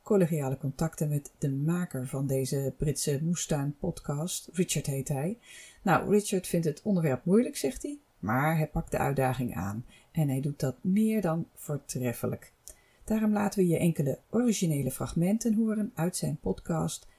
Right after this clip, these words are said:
en dat doen we met toestemming van hemzelf. Die fragmenten zijn natuurlijk in het Engels.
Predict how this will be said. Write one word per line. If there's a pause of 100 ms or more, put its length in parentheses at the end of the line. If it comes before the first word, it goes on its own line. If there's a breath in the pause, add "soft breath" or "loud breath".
en
dat
doen
we
met
toestemming
van
hemzelf. (680 loud breath)
Die
fragmenten
zijn
natuurlijk
in
het
Engels.